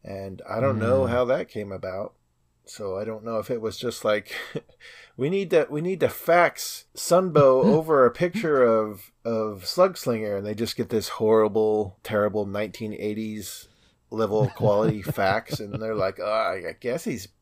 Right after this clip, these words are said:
Speaker 1: black? I don't know." 'Cause apparently that happened with, like, some of the Constructicons and stuff, and they couldn't make out the details of their faces, so they just kinda made it up.
Speaker 2: Oh my God.
Speaker 1: 'Cause they were dealing with nineteen eighties fax technology.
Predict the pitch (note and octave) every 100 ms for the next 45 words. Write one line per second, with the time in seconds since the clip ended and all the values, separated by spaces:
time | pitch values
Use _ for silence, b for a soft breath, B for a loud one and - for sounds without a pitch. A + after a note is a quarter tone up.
0 | - F#2 A#2 G#3 C3+ A2 C#3+ F3 G3+ B3+
1 | F2+ E2+ G2 _ b b C3+ b b b
2 | D3 b b b _ _ _ - - B2
3 | A#2 D3+ F#3+ F#3+ C#3+ C3+ A#2+ A#2+ A#2+ C#3
4 | C3+ A2+ G#2+ G#2+ - A#2 G#2+ G#2+ - G2+
5 | - G#2 - - A#2 A#2+ B2+ B2+ A#2 B2
6 | C3 - F#2 F#2+ F#2+ _ G#2+ G2+ B2+ A2+
7 | A2 G#2 A#2+ A2 G#2+ G2 A2 A#2+ A2 G2+
8 | G2+ F#2 - G2+ A2 B2 A#2+ A2 G2 G2
9 | G2+ - F#2 F#2 F#2 G#2 G2 F2+ C3+ _
10 | _ _ _ _ _ _ _ _ _ -
11 | F#2 F2 E2 E2 E2+ F2 F2 F2 F#2 G#2
12 | G2 A#2+ C3 A#2 A2+ - A#2 A#2 A2+ A2
13 | A2 - - G#2+ A2+ - A#2 - B2 B2+
14 | B2 C#3